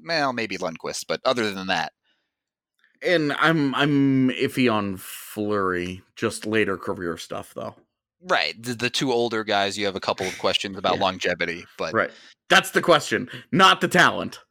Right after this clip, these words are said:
Speaker 1: Certainly not. <laughs> Yeah. So, so you really do. I-, if Hellebuck can't live up to that level of goaltending for them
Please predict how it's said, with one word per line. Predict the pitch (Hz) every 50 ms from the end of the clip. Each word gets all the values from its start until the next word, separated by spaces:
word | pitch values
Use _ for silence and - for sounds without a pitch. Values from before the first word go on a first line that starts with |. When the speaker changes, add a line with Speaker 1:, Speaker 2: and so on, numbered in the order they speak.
| _ _ _ - 123
Speaker 1:
Certainly | - - - 160 120 - 127 120 107 95
not. | 98 - - - - -
<laughs> | -
Yeah. | 190 170 - 135
So, | - 123 - - - - - - 143 117 113 110 - _ - - - - - - - - - _ _ _ _ _
so | - - - 175
you | 160 175 165 156 156
really | 143 139 175 175 165 151 143
do. | 131 117 120 107 92 90
I-, | 92
if | 98 101 104 117 117 - -
Hellebuck | 156 156 156 143 139 139 135 - - -
can't | - 127 120 117 113 -
live | 120 117 117 120 113 113
up | 110 110 - -
to | - - 107 101
that | 110 101 98 92 69
level | 101 101 98 95 98 95 95
of | 92 95
goaltending | 101 98 101 98 - - 104 95 92 92 90 90
for | - - 98
them | 85 90 90 87 87 87 85 82 82